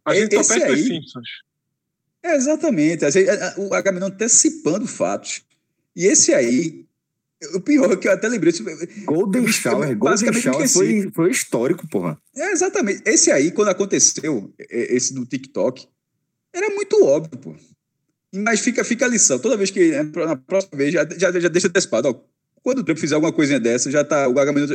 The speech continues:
Speaker 2: já deixa aqui o registro. Bolsonaro vai fazer a mesma coisa, em duas semanas no máximo. Porque esse aí, esse era, era a aposta mais certa que tinha, é que esse negócio chegaria no Brasil.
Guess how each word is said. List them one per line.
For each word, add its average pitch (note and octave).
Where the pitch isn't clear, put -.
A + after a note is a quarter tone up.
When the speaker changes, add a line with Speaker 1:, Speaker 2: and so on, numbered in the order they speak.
Speaker 2:
já C3
deixa B2
aqui C3
o C#3
registro. G#2
Bolsonaro C#3
vai C3+
fazer C3
a A#2+
mesma B2
coisa, -
em B2
duas A#2+
semanas C3+
no C#3+
máximo. F2
Porque D3
esse F4
aí, F3+
esse D#4+
era, F3
era D3+
a -
aposta F3
mais A#3+
certa -
que -
tinha, G#2+
é -
que E3
esse D3+
negócio C#3+
chegaria C#3+
no C#3
Brasil. F#2